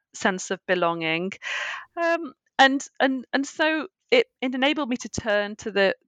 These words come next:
to the ways in which we should really try to imagine disabled identities, it, both in and through culture. Um, and, and I think that's, that's how my s-, the book, the book came along. And I think language has a, has a very important part to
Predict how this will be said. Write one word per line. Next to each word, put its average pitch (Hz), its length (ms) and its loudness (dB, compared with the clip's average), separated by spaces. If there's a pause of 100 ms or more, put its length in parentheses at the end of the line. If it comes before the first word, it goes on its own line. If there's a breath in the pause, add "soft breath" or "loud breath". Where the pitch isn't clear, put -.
to 214 140 2
the 202 140 -4
ways 208 340 0
in 185 140 -6
which - 220 -2
we 202 80 2
should - 320 2
really 202 200 2
try 220 220 2
to - 140 -8
imagine 202 520 0
disabled 196 480 0
identities, 185 640 -2 (100)
it, 208 180 0
both 202 280 2
in 202 320 0
and 196 200 -2
through - 200 -4
culture. 160 520 0 (800 loud breath)
Um, 185 600 -2
and, 196 180 2
and 208 120 0
I 190 60 0
think - 180 -8
that's, - 280 -2 (140)
that's - 240 2
how 208 260 -2
my 185 200 -2
s-, 180 160 -8 (120)
the 180 100 -2
book, - 340 -2 (380 loud breath)
the 190 60 -6
book 202 240 2
came 196 320 -2
along. 190 440 0
And 190 80 -2
I 214 60 0
think 226 180 -4
language 220 560 -2
has 214 240 -4
a, 190 140 4
has 190 140 -2
a 196 40 -4
very 185 180 2
important - 400 -4
part - 400 -2
to - 80 -16